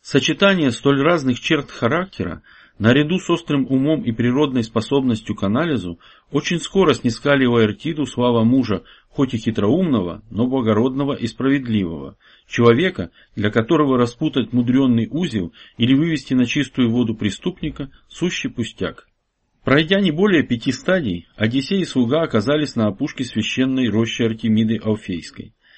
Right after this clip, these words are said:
Здесь охотники разделились. Легко накинув тетиву своего знаменитого лука, Одиссей, осторожно ступая, двинулся в чащу.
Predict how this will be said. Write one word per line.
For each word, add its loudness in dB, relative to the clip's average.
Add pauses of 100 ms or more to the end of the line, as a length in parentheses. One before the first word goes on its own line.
(260)
Здесь 0
охотники -4
разделились. -4 (640)
Легко 0
накинув 0
тетиву -2
своего 0
знаменитого 0
лука, -4 (340)
Одиссей, 2
осторожно 0
ступая, -2
двинулся 0
в -10
чащу. -6